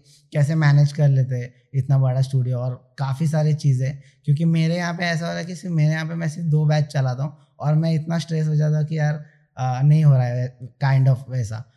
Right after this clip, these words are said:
But आपको देख के फिर मैं वही सोचता हूँ कि नहीं यार, सृजन सर कर लेते हैं ना, क्योंकि वो तो इतना बड़ा रन कर ले और मैं तो सिर्फ दो क्लास हैंडल कर रहा हूँ। तो मेरे को हर दिन आप, like, इंस्पायर करते हो। तो वो मैंने ऐसा कभी बोला नहीं, but मैंने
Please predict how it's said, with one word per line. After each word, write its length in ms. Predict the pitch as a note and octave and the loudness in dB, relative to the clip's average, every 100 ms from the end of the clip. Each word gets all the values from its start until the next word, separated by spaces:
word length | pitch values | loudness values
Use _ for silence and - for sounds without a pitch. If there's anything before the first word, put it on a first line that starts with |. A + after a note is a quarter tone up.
| _ - | _ -2
But 120 | D3 D3+ | 0 0
आपको 340 | C#3 C3+ E3 | -2 -2 -4
देख 200 | D#3+ D3+ | -4 -4
के 100 | D#3+ | -4
फिर 140 | E3 | -6
मैं 360 | F3 E3+ F3+ - - | -6 -6 -8 -14 -8
वही 180 | C#3+ E3+ | -4 -4
सोचता 340 | E3 D#3+ D3 | -2 -4 -2
हूँ 100 | E3 | -4
कि 100 | D#3+ | -4
नहीं 160 | E3+ E3 | -4 0
यार, 140 | C#3+ | 0
सृजन 320 | A#2 C#3+ C#3 D3 | 0 0 2 2
सर 200 | D3+ D3 | 2 2
कर 100 | D3 | 2
लेते 260 | C#3 B2 | 2 0
हैं 80 | C3 | -4
ना, 80 | C3+ | -4
क्योंकि 240 | C3+ C3 | -4 -4
वो 180 | C#3+ C3 | -4 -6
तो 120 | C3 | -2
इतना 220 | D3 D3+ | -2 0
बड़ा 320 | D3 C#3+ D3 C#3+ - - | 0 2 0 -4 -12 -4
रन 200 | C3+ C3+ | 2 2
कर 100 | C3 | 0
ले 100 | A#2+ | -2
और 120 | B2 | 0
मैं 220 | C3+ C3+ C3 | 0 0 -2
तो 60 | |
सिर्फ 220 | C#3 D3+ | -2 0
दो 180 | C#3+ C#3+ | 2 2
क्लास 280 | C3+ C#3 C3 | 2 -2 0
हैंडल 240 | B2 A#2+ | -2 -4
कर 180 | A#2 A2+ | -8 -10
रहा 100 | A#2 | -12
हूँ। 80 | A#2+ _ _ _ _ | -16 _ _ _ _
तो 140 | D3+ D#3+ | -2 -2
मेरे 200 | E3+ D#3+ | -2 -4
को 140 | F#3 | -4
हर 220 | E3+ E3 | -2 0
दिन 180 | E3 E3+ | -2 -2
आप, 260 | D#3 D#3 - | -4 -6 -4
like, 200 | C3+ - | -4 0
इंस्पायर 420 | C#3+ B2+ C#3 C3 | 0 0 0 0
करते 260 | A#2 A2 | -2 -8
हो। 40 | A2+ | -10
तो 420 | C3 C3 B2+ - _ _ B2+ | -8 -6 -6 -10 _ _ 0
वो 120 | C#3 | 2
मैंने 160 | D3 | 4
ऐसा 120 | C#3+ D3+ | 2 0
कभी 200 | D#3 D3+ | 0 2
बोला 280 | D3 D3 | 4 4
नहीं, 120 | D3+ C#3+ | 4 4
but 140 | C#3+ | 2
मैंने 380 | C3+ C3+ C3+ C3+ | 2 0 0 -2